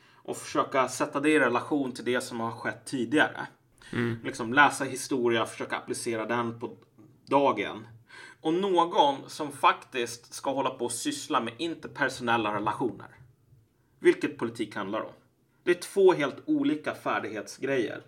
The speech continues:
Speaker 1: Men idag så är det ju så att folk tror att om de är den personen som alla tycker är så jävla cool för att den här skriver så bra, då kommer den att vara den som kommer att gå bra för politiskt. Sorry,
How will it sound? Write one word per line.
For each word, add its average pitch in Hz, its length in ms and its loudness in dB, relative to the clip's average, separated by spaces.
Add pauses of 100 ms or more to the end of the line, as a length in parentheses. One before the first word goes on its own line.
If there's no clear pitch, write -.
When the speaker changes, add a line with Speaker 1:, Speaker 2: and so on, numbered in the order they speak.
(360)
Speaker 1:
Men 147 180 -2
idag 196 320 2
så - 120 -2
är 127 120 6
det 120 60 4
ju 120 60 2
så 113 240 -8
att 107 80 -6
folk 160 320 -2
tror 120 220 -4
att 110 140 -4
om 120 120 -8
de 165 260 6
är 135 140 10
den 117 400 4
personen 110 480 -6
som - 160 -12
alla 143 300 2
tycker 131 260 -6
är 113 40 -10
så 131 140 -10
jävla 107 320 -2
cool - 340 4
för 117 120 -6
att 113 80 -6
den 120 100 -8
här 127 120 -2
skriver 143 460 -4
så 113 160 -12
bra, 196 380 2 (240)
då 147 80 -6
kommer 131 220 -6
den 120 180 2
att 113 80 0
vara 110 260 2
den 107 220 -2
som 123 460 -16
kommer 113 400 -4
att 110 60 -8
gå 110 200 -4
bra 104 260 0
för 107 140 -12
politiskt. - 720 -4
Sorry, - 360 2